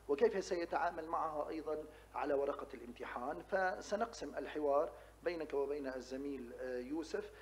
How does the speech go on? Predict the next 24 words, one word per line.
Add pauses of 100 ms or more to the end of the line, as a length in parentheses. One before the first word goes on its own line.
(220)
آه،
أستاذ
لقمان، (100)
آه،
سلط
الأضواء،
كيف
على
الطالب
أن
يتعامل
مع
مادة (460)
النصوص
الأدبية
في
المنزل،
حتى
ننتقل
بعد
ذلك
إلى
الأستاذ
يوسف،